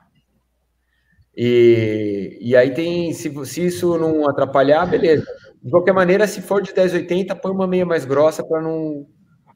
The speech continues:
pra não correr o risco. Mas o tênis é bom, ele tem um puta amortecimento legal. Eu não sei como que ele, como ele reagiria na areia fofa, mas eu, pro restante do, do trajeto, ele vai bem, sim.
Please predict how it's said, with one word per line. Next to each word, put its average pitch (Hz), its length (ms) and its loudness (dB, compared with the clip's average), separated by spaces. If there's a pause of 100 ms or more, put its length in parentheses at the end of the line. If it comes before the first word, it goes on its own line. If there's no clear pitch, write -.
(240)
pra 127 120 0
não 135 180 -4
correr 139 280 0
o 147 60 2
risco. 120 360 -6
Mas 135 120 -2
o 143 80 -8
tênis 175 240 -2
é 247 60 6
bom, 180 340 2
ele 107 120 -2
tem 139 120 -4
um 139 140 -2
puta 151 220 -4
amortecimento 139 600 -6
legal. 127 520 0 (360)
Eu 208 120 -2
não - 60 2
sei 233 160 2
como 233 220 -2
que 214 60 0
ele, 208 120 2 (640)
como 180 160 0
ele 180 140 4
reagiria 170 540 2
na 175 120 2
areia 170 280 2
fofa, 117 520 -2 (400)
mas 123 320 0
eu, 139 140 2
pro 135 180 -8
restante 139 500 -4
do, 131 220 -2
do 123 140 -8
trajeto, 123 540 0 (100)
ele 175 100 -8
vai 180 140 -4
bem, 123 200 -4
sim. - 180 -18